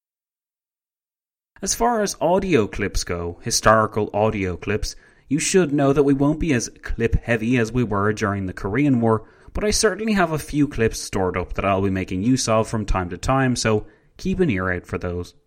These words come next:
Now that you know why we're doing this series, how we're doing it, and what it will sound like,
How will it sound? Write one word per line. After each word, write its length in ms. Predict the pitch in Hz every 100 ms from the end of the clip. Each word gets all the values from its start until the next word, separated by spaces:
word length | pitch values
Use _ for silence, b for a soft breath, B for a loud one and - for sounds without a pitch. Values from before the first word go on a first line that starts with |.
| _ _ _ B B B B B B B B
Now 240 | 104 151 269
that 140 | 202
you 160 | 202 143
know 160 | 123
why 320 | 104 98 104
we're 120 | 104 101
doing 300 | 95 92 90
this 160 | 87
series, 560 | - 87 87 85 - - - _ _ _
how 200 | - 139
we're 160 | 160 135
doing 260 | 143 139
it, 160 | 147 139
and 180 | 98 87
what 200 | 98 98
it 140 | 104 92
will 160 | 95
sound 400 | 92 - 180 165
like, 360 | 131 113 107